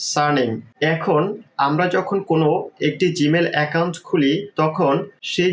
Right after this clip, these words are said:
Gmail অ্যাকাউন্টে খোলার সময় আমাদেরকে আমাদের ফার্স্ট নেম এবং লাস্ট নেমটি দিতে হয়। এখন আপনি যেই Gmail অ্যাকাউন্টটি খুঁজে বের করতে চাচ্ছেন, সেই Gmail অ্যাকাউন্টের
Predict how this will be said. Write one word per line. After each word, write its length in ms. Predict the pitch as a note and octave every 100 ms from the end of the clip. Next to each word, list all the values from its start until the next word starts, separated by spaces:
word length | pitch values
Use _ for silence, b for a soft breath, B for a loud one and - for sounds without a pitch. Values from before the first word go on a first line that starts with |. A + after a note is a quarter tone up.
| D#3
Gmail 300 | D3+ D#3 - -
অ্যাকাউন্টে 480 | D3 D3 E3 E3+ F#3
খোলার 220 | D#3 D#3 D#3
সময় 280 | E3+ C3+ D3+ D#3+ -
আমাদেরকে 480 | C#3+ D3+ E3 E3 C3 C#3 G3+ - - D3
আমাদের 280 | D3+ F3 F3+ -
ফার্স্ট 280 | C#3+ D3 -
নেম 140 | F3 F3+ -
এবং 160 | C3+ D#3 F3 C3+
লাস্ট 200 | C3 -
নেমটি 340 | D#3+ F3 D#3 D3 - - A#2+ B2
দিতে 240 | E3 E3 D#3
হয়। 200 | A#2+ A2+ - - C#3+ D3+
এখন 280 | D#3+ F3+ D3+ - - C#3+
আপনি 200 | - F#3 E3
যেই 200 | F3+ F#3+ F3+ - C3
Gmail 300 | C#3+ D3+ F3+ -
অ্যাকাউন্টটি 540 | C3+ C3 E3 F3 F3 F3+ D#3+
খুঁজে 220 | C#3 E3
বের 120 | D#3 D#3
করতে 200 | E3+ E3 E3
চাচ্ছেন, 340 | E3 D#3+ C3 D#3+ G#3 - -
সেই 180 | - E3+ E3
Gmail 300 | D#3 D3+ F#3 - -
অ্যাকাউন্টের 680 | C3+ C3+ E3 F3+ E3+ C3+